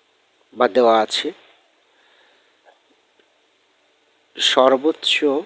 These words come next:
সংখ্যা, সর্বোচ্চ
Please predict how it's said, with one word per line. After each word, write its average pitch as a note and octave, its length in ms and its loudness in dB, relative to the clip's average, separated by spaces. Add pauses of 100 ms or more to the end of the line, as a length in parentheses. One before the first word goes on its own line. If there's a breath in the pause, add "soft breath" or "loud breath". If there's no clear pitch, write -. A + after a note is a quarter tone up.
(3000)
সংখ্যা, A#2+ 520 -4 (2000 loud breath)
সর্বোচ্চ C#3+ 560 0